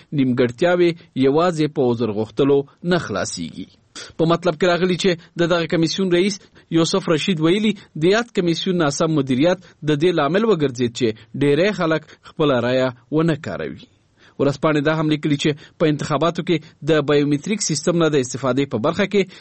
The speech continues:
د لازم چمتووالي د نشتون له امله یاد سیستم د اسانتیاو برابرولو پر ځای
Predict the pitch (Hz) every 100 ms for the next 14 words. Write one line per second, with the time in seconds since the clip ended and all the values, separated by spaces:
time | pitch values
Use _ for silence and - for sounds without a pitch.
0 | _ 147 170 170 165 165 165 233 202 190
1 | 156 160 156 165 147 139 151 214 - 156
2 | 123 110 117 175 180 175 - - 151 190
3 | 233 - 190 208 196 196 - 156 156 151
4 | - 147 135 214 226 208 156 135 131 147
5 | 139 120 117 120 170